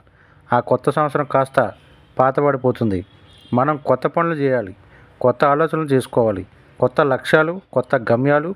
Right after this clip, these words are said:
కొత్త ధ్యేయాలు మనం పెట్టుకొని ముందుకెళ్ళాలి. ముఖ్యంగా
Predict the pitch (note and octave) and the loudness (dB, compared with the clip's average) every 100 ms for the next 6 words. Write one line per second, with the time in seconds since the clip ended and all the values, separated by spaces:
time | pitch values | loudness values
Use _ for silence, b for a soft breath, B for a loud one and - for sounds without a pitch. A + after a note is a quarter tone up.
0 | - B2 - C3+ G#2 B B B B A#2 | -4 -4 2 0 0 B B B B 0
1 | B2+ D3 D#3 D#3 F3+ D#3+ C3+ C3+ - B2+ | 4 4 4 0 -4 -2 -2 -2 -2 -2
2 | D3+ E3 D#3 A2 B B B _ A#2+ C3 | 0 -2 -2 -6 B B B _ 0 2
3 | D3 D3+ B2 A2 G2+ - - A2+ D3+ D3+ | 2 2 0 -4 -10 -12 -8 -4 -2 0
4 | D3+ G2 | -2 -2